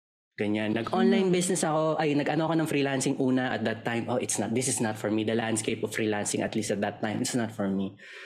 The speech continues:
Speaker 1: Online business, okay, parang ito yun. Hindi rin, ganyan. Tas,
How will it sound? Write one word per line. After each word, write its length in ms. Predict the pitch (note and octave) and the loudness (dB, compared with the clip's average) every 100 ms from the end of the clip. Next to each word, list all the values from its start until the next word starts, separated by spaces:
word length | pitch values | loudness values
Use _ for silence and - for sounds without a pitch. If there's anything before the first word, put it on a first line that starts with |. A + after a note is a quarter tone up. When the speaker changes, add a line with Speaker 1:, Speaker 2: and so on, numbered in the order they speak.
| - - | -12 -4
Speaker 1:
Online 380 | D3+ E3+ F3+ E3+ | 0 0 2 2
business, 480 | E3 E3 E3 E3 - | 2 0 0 0 -2
okay, 240 | - D3+ | 0 -2
parang 320 | - A2+ A#2+ | -2 -4 -2
ito 160 | - - | -2 -2
yun. 380 | A#2+ B2+ G#2+ - _ - _ _ _ _ | 0 0 -2 -8 _ -20 _ _ _ _
Hindi 320 | - A2+ F3 | -4 0 2
rin, 480 | E3 D#3+ E3 E3+ D3+ | 2 2 2 2 2
ganyan. 720 | A#2+ A#2+ C#3 C#3 C#3 C3 A#2+ | 2 2 0 0 0 0 -2
Tas, 320 | - F#2 - | -6 -8 -8